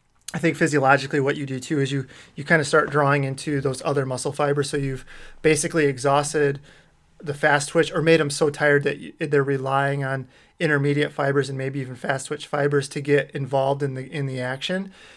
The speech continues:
And so that's really what's the nice thing about this is that, so then once you do get into the marathon, you do have that ability to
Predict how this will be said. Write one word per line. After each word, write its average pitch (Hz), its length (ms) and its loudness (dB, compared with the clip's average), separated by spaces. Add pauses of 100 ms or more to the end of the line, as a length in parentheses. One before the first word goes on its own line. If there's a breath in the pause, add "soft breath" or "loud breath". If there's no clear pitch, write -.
(160 loud breath)
And 143 100 -6
so 156 120 2
that's 151 200 4
really 147 180 2
what's 135 280 -4
the 147 60 -8
nice 123 180 -8
thing 135 140 -8
about 127 260 -4
this 143 220 -8
is 143 100 -12
that, 147 160 -4
so 147 160 -4
then 147 380 4 (240 loud breath)
once 147 220 -4
you 151 80 -4
do 147 200 0
get 147 80 0
into 143 120 -4
the 131 100 -10
marathon, 127 680 -4 (340 soft breath)
you 147 180 -4
do 143 180 0
have 143 160 2
that 131 160 2
ability 135 420 -2
to 127 520 -8